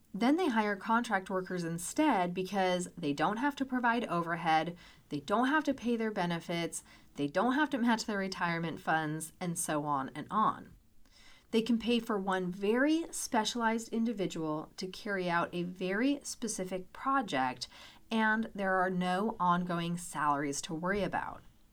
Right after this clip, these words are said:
So figure out exactly what it is you want to provide,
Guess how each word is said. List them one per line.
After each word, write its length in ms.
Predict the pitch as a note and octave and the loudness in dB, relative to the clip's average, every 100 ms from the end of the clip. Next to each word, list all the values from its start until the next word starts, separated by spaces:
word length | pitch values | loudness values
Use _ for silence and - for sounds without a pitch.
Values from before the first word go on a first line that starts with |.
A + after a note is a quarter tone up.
| _ - - - - | _ -20 -20 -20 -14
So 460 | - B3 A#3 A3 - | -4 0 2 0 -4
figure 400 | - D4+ F4+ G4 | -2 0 0 0
out 240 | D#4+ C#4+ - | 2 2 0
exactly 720 | G3 F#3 F3+ A3 B3+ - C4 | -8 -6 0 2 2 2 2
what 200 | G#3 G3 | 2 0
it 120 | F#3+ | 2
is 260 | F3 F#3+ G3+ | 2 0 -2
you 80 | F#3 | -4
want 260 | E3+ D#3 | -2 -2
to 100 | - | -4
provide, 600 | F3+ - D#3+ B2 A#2 C3 | -8 -6 -2 0 -2 -6